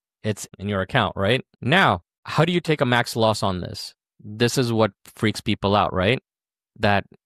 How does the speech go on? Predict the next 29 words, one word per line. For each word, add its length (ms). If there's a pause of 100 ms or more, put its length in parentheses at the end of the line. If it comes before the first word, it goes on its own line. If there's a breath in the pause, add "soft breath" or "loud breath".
(120)
"Why 200
am 120
I 80
risking 920
ten 240
thousand 400
dollars, 320
nine 240
thousand 300
eight 140
hundred 220
eighty-one 280
dollars 280
just 180
to 40
make 160
a 60
hundred 140
nineteen?" 360 (160)
So 220
this, 580 (160)
you 160
would 200 (120)
realize 580
a 60
max 380
loss 300
on 180
this 260